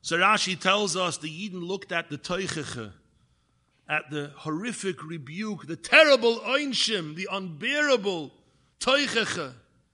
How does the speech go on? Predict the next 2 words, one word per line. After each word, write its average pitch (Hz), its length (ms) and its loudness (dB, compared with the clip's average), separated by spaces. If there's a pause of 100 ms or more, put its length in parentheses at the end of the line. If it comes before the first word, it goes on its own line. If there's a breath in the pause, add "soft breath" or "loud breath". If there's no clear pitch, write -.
(960)
Hoiriku 240 680 6
pneim. 240 840 6